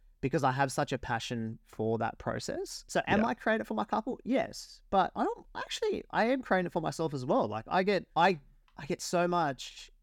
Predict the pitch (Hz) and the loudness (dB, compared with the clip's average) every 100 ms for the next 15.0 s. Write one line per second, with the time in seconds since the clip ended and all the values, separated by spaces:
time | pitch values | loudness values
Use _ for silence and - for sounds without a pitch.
0 | - _ 135 160 165 131 117 113 123 127 | -20 _ -4 0 -2 -2 -4 -4 -2 0
1 | 131 135 123 117 117 - 131 123 117 110 | 2 2 0 0 -2 -4 -2 0 -2 -4
2 | - 135 123 - 113 120 214 - _ _ | -2 -2 -2 -4 -4 -2 -4 -6 _ _
3 | _ - 123 - 123 113 113 104 107 101 | _ -2 0 0 -4 -2 -2 0 -2 -4
4 | 110 - 131 131 120 110 117 110 - 120 | -8 0 0 2 -2 0 0 0 -2 0
5 | 113 104 104 104 104 - 117 107 117 104 | 0 0 -2 -4 -8 -2 0 0 -2 -4
6 | 104 110 101 98 - 120 - 101 110 104 | -4 -4 -4 -6 -4 -4 -4 -2 -2 -4
7 | 101 127 - 131 123 135 135 120 117 113 | -6 -10 -8 -4 0 2 2 0 -2 -2
8 | - 120 120 120 113 - 123 107 - - | 0 2 2 2 -2 -2 -2 0 -4 0
9 | 110 - - - 107 123 117 104 104 101 | 0 0 -8 -6 0 0 2 0 0 0
10 | 156 - 113 117 113 - 127 - 349 - | -2 -2 -2 -2 -4 -4 -4 -4 -6 -10
11 | - 113 113 165 - 135 - 135 143 175 | -4 -2 0 0 0 -2 0 2 4 4
12 | 226 190 160 135 110 123 123 120 113 107 | 2 0 0 0 0 0 0 0 -2 -4
13 | 107 107 98 - 107 - 113 110 - 117 | -4 -4 -4 -6 -10 -4 -2 -2 -2 -2
14 | 110 110 - - 107 101 101 101 98 | 0 -2 -6 -8 -4 -2 -2 -2 -4